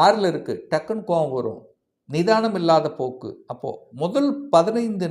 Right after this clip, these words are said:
நாட்கள் மட்டும் கொஞ்சம் எச்சரிக்கை உணர்வோடு இருந்துட்டாலே போதுமானது. அதன் பிறகு பார்த்தீங்கன்னா,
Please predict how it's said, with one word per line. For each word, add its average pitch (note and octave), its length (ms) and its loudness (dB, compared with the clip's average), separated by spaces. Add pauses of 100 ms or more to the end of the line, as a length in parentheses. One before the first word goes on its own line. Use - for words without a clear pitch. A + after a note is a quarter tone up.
நாட்கள் F3 460 0 (120)
மட்டும் G#3 300 -6 (1400)
கொஞ்சம் A#3+ 400 0 (300)
எச்சரிக்கை F3+ 520 -4 (120)
உணர்வோடு F3 520 0 (140)
இருந்துட்டாலே E3+ 680 4 (180)
போதுமானது. D#3+ 600 4 (1160)
அதன் C#3 300 -2 (180)
பிறகு B3 380 2 (140)
பார்த்தீங்கன்னா, D3 520 2